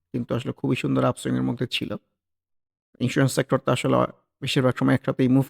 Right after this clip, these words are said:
করে, সকল স্টকের সিনারিও কিন্তু একই, সেল সিনারিও, কারেকশন, ভলিউমটাও ডিক্লাইনিং। So এখন কিন্তু ডাউনসুইং এর ফ্লোতেই ভাবা উচিত। আমি সবসময় যেটি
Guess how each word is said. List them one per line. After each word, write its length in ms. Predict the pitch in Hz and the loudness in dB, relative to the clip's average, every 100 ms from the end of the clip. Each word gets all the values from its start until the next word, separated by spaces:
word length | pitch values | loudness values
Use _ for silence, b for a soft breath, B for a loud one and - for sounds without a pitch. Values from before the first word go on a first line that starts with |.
| - | -2
করে, 180 | 120 120 - - | -2 -4 -10 -8
সকল 180 | 120 127 123 | -6 -2 -4
স্টকের 300 | - 120 127 - | -2 -4 -4 -4
সিনারিও 320 | 123 117 120 | -2 -2 -2
কিন্তু 160 | 123 117 117 | -6 -4 -4
একই, 180 | - - - _ _ _ - | -4 -10 -16 _ _ _ -6
সেল 160 | 117 120 | -4 -4
সিনারিও, 300 | - 120 117 - - | -4 -6 -6 -8 -4
কারেকশন, 400 | 120 - - 175 - - - | -4 -4 -8 -10 -10 -20 -8
ভলিউমটাও 400 | 110 113 - 104 123 | -6 -4 -4 -4 -4
ডিক্লাইনিং। 400 | - 98 147 208 - _ _ _ _ _ _ _ - | -4 -4 -4 -8 -12 _ _ _ _ _ _ _ -8
So 80 | 113 117 | -4 -4
এখন 120 | - 123 | -6 -8
কিন্তু 140 | 131 123 | -8 -4
ডাউনসুইং 360 | 113 117 - 117 113 | -2 -2 -2 -2 -2
এর 40 | - | -2
ফ্লোতেই 280 | 117 123 123 | -4 -4 -2
ভাবা 160 | 117 123 117 | 2 4 2
উচিত। 180 | 160 - _ _ _ _ | -2 -8 _ _ _ _
আমি 100 | 147 147 | 0 4
সবসময় 360 | 165 - 185 185 | 4 4 0 0
যেটি 120 | 185 | 0